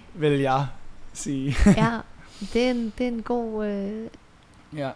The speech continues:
Speaker 2: salgstale, skulle jeg så kalde det. Dejligt.
Speaker 1: Ja.
Speaker 2: Hvis man sidder derude og lytter med og bliver helt tørstig, det forestiller jeg mig næsten, man gør,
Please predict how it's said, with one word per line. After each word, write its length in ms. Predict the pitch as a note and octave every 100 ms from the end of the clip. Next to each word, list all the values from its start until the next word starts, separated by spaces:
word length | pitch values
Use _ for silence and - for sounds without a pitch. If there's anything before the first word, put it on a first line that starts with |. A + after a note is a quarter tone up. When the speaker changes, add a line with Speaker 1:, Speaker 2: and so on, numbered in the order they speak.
| -
Speaker 2:
salgstale, 720 | - - A#3 A3 - A3 G3+ G#3+
skulle 200 | - G3+
jeg 60 |
så 180 | G#3+ G#3
kalde 220 | G#3 G3+ G#3
det. 80 | G#3+ - - - - - - - - -
Dejligt. 420 | G#3+ G#3+ A#3 - - - - -
Speaker 1:
Ja. 160 | D3+ D#3+ - -
Speaker 2:
Hvis 240 | A#3 -
man 340 | A#3 A3 G#3 G3+ -
sidder 280 | - - D4+
derude 300 | B3 A#3 A#3
og 60 | B3+
lytter 220 | B3 A3
med 260 | G#3+ G#3 A#3+
og 120 | -
bliver 380 | A3 A3 G3+ F#3+
helt 320 | A3+ B3+ A#3
tørstig, 480 | - A#3+ A#3 - A#3
det 100 | A3
forestiller 420 | - A3 G#3 A3
jeg 60 | G#3
mig 100 | G3
næsten, 260 | G#3 G#3+ G#3+
man 140 | G3
gør, 220 | G3 G3+